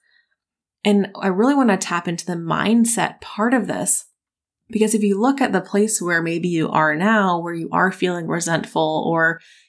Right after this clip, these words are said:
you kind of feel like a buried gem, where you're this amazing team member or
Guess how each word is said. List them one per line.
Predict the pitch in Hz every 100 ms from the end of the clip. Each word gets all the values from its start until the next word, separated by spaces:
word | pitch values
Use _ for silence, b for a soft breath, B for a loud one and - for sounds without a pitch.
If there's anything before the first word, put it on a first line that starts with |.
| -
you | 190
kind | 202 180
of | 180
feel | 175
like | 170 165
a | 170
buried | 160 165 165 165 160 180 b b _ 170
gem, | 160 175 165 156 180 220
where | 175 156
you're | 156 160
this | 156 -
amazing | 165 165 170 175 170 175 160 165 160 b b b b _ -
team | - 240
member | 220 190 180 175
or | - 175